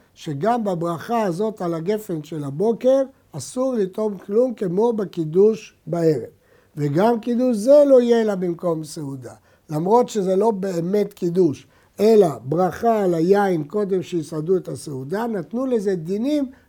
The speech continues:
הדומים לקידוש, שהסעודה תבוא בכבוד שבת, סעודה תבוא על היין, ושלא יטעום כלום קודם לכן. הראב"ד תוקף בחריפות ואומר שהסברה הזאת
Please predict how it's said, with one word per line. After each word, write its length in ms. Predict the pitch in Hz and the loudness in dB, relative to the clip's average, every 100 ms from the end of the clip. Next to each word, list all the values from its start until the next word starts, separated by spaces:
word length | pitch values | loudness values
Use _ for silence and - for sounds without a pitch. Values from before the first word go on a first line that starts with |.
| - | -10
הדומים 560 | 170 175 214 247 262 226 | -4 0 0 2 0 0
לקידוש, 640 | 208 202 170 139 120 - _ _ | 0 0 0 0 -4 -16 _ _
שהסעודה 880 | - - 165 151 - 165 160 165 254 247 | -20 -8 -6 -6 -6 -6 -4 -2 -2 -2
תבוא 280 | 208 196 202 | -4 -2 -2
בכבוד 480 | 175 - 165 190 | -2 -4 -6 -6
שבת, 420 | 185 151 175 208 196 | -6 -8 -4 -6 -6
סעודה 380 | 160 151 196 | -8 -6 -6
תבוא 380 | 190 175 156 165 | -6 -8 -8 -8
על 80 | 151 | -8
היין, 460 | 143 160 220 240 233 - _ - | -8 -6 -2 -2 -2 -10 _ -12
ושלא 800 | 131 202 247 262 - - 165 208 | 0 2 2 0 -6 -6 -2 2
יטעום 340 | 202 196 180 170 | 0 0 -4 -4
כלום 360 | - 214 220 | 0 2 2
קודם 420 | 185 170 147 131 | 0 -2 -2 -4
לכן. 220 | 123 104 _ - | -10 -16 _ -12
הראב"ד 640 | 135 165 156 147 202 226 226 _ _ _ _ | -8 -6 -4 -2 0 0 -4 _ _ _ _
תוקף 480 | - 160 208 196 - | -6 -2 2 0 -2
בחריפות 760 | 156 151 160 143 139 233 247 240 - _ _ | -10 -10 -8 -8 -6 -2 0 0 -4 _ _
ואומר 560 | 151 165 170 175 208 208 | -6 -2 0 0 0 0
שהסברה 600 | - 165 147 - 156 170 | -2 -6 -8 -6 -4 -2
הזאת 420 | 156 151 180 180 | -2 -2 -2 -4